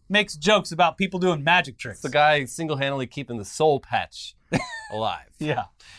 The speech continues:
Speaker 2: Um, but yeah, he, Howie Mandel has grown his following on TikTok by not only watching absurd and sometimes disturbing videos, but also reacting to it. He's a fucking react lord.
Speaker 1: Yeah, and it's, all the videos are usually, like,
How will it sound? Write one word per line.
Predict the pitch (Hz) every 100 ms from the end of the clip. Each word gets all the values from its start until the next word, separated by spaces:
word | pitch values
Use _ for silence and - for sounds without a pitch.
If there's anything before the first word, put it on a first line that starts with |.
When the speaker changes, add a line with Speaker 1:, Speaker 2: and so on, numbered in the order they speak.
| - -
Speaker 2:
Um, | 117 117 123
but | 190
yeah, | 220 98
he, | 123 117 123
Howie | 151 196
Mandel | 175 165 160
has | 147
grown | 127 151 160
his | 139
following | 139 139 143
on | 123
TikTok | 139 123 117 113 _ -
by | 110 107 104
not | 120 120
only | 113 107 101
watching | 98 131 135 131 113
absurd | 113 - 117 107
and | 107
sometimes | 117 107 104 101
disturbing | 101 - 113 104 98
videos, | 101 107 113
but | 127
also | 220 302
reacting | 208 214 233 240 117
to | 92
it. | 90
He's | 170 165
a |
fucking | - 262 254 185
react | 170 127 -
lord. | 104 82 - -
Speaker 1:
Yeah, | 240 202
and | 190
it's, | 208 - - 196
all | 220
the | 262 220
videos | 226 185
are | 180
usually, | 165 196 196 185 175
like, | 165 156 143 -